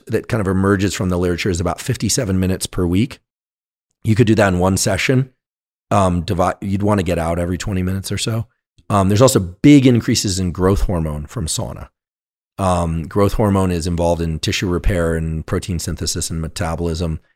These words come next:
not just for growing muscles, but for remaining healthy in a number of ways. And it tends to,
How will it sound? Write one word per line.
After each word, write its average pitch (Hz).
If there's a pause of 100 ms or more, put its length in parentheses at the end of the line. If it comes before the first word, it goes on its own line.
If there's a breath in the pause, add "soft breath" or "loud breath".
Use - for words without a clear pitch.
not 117
just 104
for 92
growing 82
muscles, 80
but -
for 80 (220)
remaining 90
healthy 85
in 80
a 78
number 80
of 73
ways. 85
And 78
it 73
tends 87
to, 80